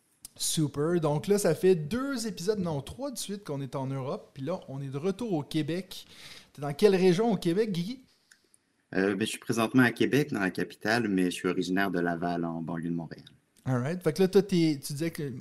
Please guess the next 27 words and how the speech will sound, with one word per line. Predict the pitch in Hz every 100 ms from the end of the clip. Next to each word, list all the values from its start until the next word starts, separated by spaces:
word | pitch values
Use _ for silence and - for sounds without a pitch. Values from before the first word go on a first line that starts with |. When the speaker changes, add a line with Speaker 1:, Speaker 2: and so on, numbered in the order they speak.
| -
Speaker 1:
avant | - 139 156
qu'on | 151 139
enregistre, | 131 131 185 -
tu |
me | 143
disais | 131 156
que |
t'étais | 143 135
là | 160
pour | 160
tes | 160 143
études. | 143 135 233 240 143 - -
T'es | 151 -
en | 151 143 123
Speaker 2:
Ouais, | -
exactement. | 82 87 87 80 - -
Speaker 1:
tu |
Speaker 2:
À | 87
Speaker 1:
fais |
Speaker 2:
l'université, | 87 85 85 - - - 101 95
euh, | 87 85 85 _ _ _ -
je | 90
débute | 104 98 110
ma | 110
maîtrise | 95 95 - 107 95
en | 90
archéologie. | 87 - 92 85 78 -